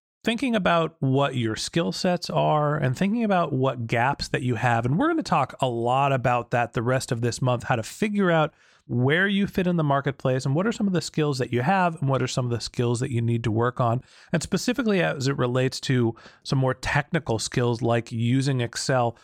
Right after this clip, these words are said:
something that you wanna think about now and early. How do you develop those skills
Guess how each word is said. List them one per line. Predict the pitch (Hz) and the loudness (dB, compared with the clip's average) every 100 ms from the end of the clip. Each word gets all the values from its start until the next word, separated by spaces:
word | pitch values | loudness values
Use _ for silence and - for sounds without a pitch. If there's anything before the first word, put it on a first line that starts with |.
| - | -12
something | - 175 202 208 | -2 -2 0 0
that | 190 | 0
you | 165 | 0
wanna | 151 143 | 0 0
think | 156 139 | -2 -2
about | 123 117 - 117 | 0 0 0 0
now | 117 117 120 127 139 - _ - | 0 2 4 2 0 -6 _ -6
and | 135 - | -4 0
early. | 143 127 117 | 2 2 0
How | - - 127 139 | 0 0 0 2
do | 170 | 2
you | 180 | 0
develop | 185 170 170 165 - | 0 0 0 -2 0
those | 160 151 | 0 -2
skills | - 143 135 131 127 | -2 0 2 2 0